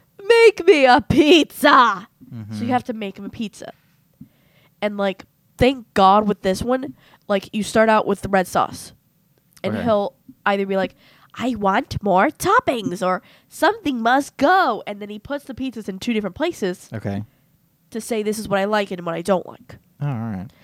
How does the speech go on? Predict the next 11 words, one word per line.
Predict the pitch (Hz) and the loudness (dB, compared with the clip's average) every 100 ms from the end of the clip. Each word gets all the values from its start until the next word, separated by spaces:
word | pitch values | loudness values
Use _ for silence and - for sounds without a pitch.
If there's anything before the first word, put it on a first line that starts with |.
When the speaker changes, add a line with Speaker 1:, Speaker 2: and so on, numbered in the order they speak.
| - _ | -20 _
Speaker 1:
So | - | -4
that | 403 494 | -2 0
was | 302 | -2
easy. | 277 208 - _ _ _ _ - | -2 -6 -14 _ _ _ _ -6
But | 220 | -4
then | 381 508 | -2 -2
they | 370 | -2
have | 339 | -6
another | 285 269 277 277 | -4 -2 0 0
one | 220 170 165 170 _ _ _ _ _ _ _ _ _ _ _ - - | 0 -4 -6 -14 _ _ _ _ _ _ _ _ _ _ _ -20 -4
where, | 208 220 | 0 0